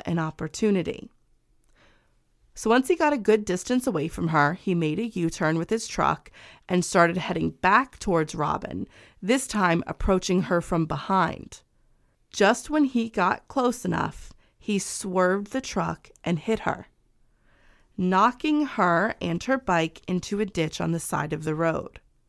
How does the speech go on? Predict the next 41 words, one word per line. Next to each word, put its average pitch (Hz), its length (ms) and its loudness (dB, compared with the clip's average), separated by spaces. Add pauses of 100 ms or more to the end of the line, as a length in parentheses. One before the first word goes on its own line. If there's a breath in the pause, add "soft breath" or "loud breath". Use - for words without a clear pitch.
(500)
Once 233 480 4
Robin 202 360 6
landed 170 340 0
on 180 120 2
the 202 80 0
ground, 151 560 -2 (300 loud breath)
she - 180 -2
noticed 208 460 2
that 262 160 -4
she 208 220 -4
had 202 180 -4
been 226 160 0
hit - 400 -8 (120)
by 165 140 -2
the 180 140 -4
same 180 320 0
pickup 160 400 -8
truck - 320 -6
that - 160 -6
she 214 180 -6
had 247 180 -6
just 214 320 -6
seen 170 340 0 (320 loud breath)
headed 220 360 -4
in 262 140 2
the 254 160 0
other 185 260 2
direction 175 720 -2
moments 165 420 0
ago. 151 420 -6 (1300)
And 185 200 4
that 175 160 6
made 165 160 2
her 165 100 0
nervous. - 640 -8 (1200 soft breath)
When 220 200 4
she 240 180 -2
went 233 260 2
to 359 100 2
stand 226 420 2
up, 156 320 -2